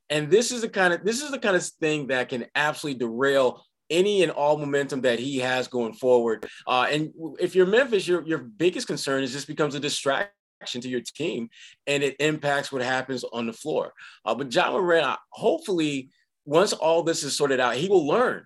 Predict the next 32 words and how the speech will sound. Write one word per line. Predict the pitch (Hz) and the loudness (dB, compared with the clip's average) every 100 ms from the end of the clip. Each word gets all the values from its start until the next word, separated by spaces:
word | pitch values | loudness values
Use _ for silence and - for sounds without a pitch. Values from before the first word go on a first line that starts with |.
| _ _ 110 | _ _ -4
uh, | 110 127 | -2 0
a | |
lesson | 131 156 196 139 | 2 2 0 -4
from | 123 107 | -6 -6
this. | 101 101 | -6 -6
And | 139 147 156 - - | -4 -4 -6 -10 -8
to | - | -4
me, | 185 220 | -2 0
the, | 170 | -2
the | 147 | -2
biggest | 139 185 202 175 | 0 0 0 0
lesson | 180 175 | 0 0
for | 160 | 0
him | 165 | 0
to | 143 | 0
learn | 143 208 170 | 0 0 -2
is | - | -4
understand | 160 190 196 - - 208 214 131 | -4 0 0 -2 -4 -2 -2 2
that | 123 117 - - _ _ _ - | 2 0 -6 -20 _ _ _ -4
when | 143 147 | 0 0
you | 202 | 0
become | 214 160 185 180 - | -2 -4 -4 -2 -4
a | 139 | -6
big-time | 117 107 180 180 160 165 143 | -4 2 2 2 -2 -2 -2
talent | - 180 196 131 107 _ _ _ _ - | -4 0 0 0 -4 _ _ _ _ -6
in | 151 | -2
a | 147 147 | 0 2
not-so-big-time | 170 185 - 170 139 160 165 - 151 151 135 | 2 2 2 0 2 2 2 -2 -4 -2 2
market, | 160 208 139 110 - _ _ _ _ _ _ | 4 2 0 -6 -8 _ _ _ _ _ _
you'll | - 151 - - | -10 2 2 6
open | 202 233 220 | 6 6 4
yourself | 190 - 180 170 | 2 4 4 4